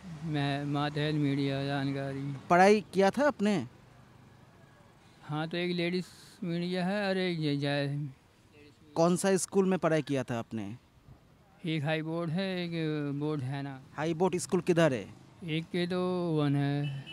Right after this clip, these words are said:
Speaker 1: एक के वन के नौ है।
Speaker 2: आपका मम्मी पापा का नाम क्या है?
Speaker 1: शेरावाली है।
Speaker 2: पापा का नाम?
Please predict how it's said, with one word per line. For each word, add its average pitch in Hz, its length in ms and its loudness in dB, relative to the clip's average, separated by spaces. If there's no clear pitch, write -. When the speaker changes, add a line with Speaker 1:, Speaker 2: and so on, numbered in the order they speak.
Speaker 1:
एक 156 160 -4
के 180 80 -4
वन 175 260 -2
के 180 60 -2
नौ 147 240 2
है। 143 400 -2
Speaker 2:
आपका 185 240 2
मम्मी 175 320 6
पापा 180 260 4
का 180 140 4
नाम 165 180 4
क्या 139 160 -2
है? 98 320 -12
Speaker 1:
शेरावाली 185 440 0
है। 147 500 -2
Speaker 2:
पापा 147 200 0
का 175 120 2
नाम? 185 260 2